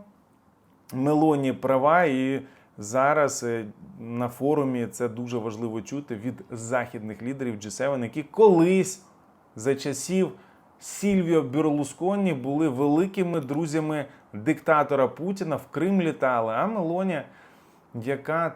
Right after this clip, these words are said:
тоді була вже близько до Берлусконі,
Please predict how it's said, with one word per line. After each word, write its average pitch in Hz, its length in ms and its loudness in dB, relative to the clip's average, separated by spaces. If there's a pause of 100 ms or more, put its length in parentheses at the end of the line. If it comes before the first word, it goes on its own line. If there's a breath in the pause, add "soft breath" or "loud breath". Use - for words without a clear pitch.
тоді 156 560 -4
була 131 500 0
вже 113 260 -2
близько 156 600 2
до 131 140 0
Берлусконі, 123 720 -2